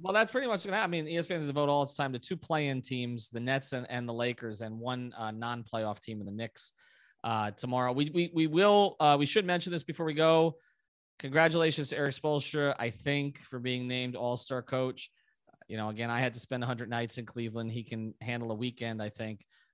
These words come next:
Uh, but, uh, you know, it, it, it is an honor.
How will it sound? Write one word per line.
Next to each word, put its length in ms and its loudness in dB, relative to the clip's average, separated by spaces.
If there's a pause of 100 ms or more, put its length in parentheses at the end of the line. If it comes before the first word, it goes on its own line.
Uh, 340 0
but, 400 -4 (180)
uh, 300 0
you 80 -4
know, 80 0
it, 100 2
it, 220 2
it 100 2
is 180 4
an 100 2
honor. 500 0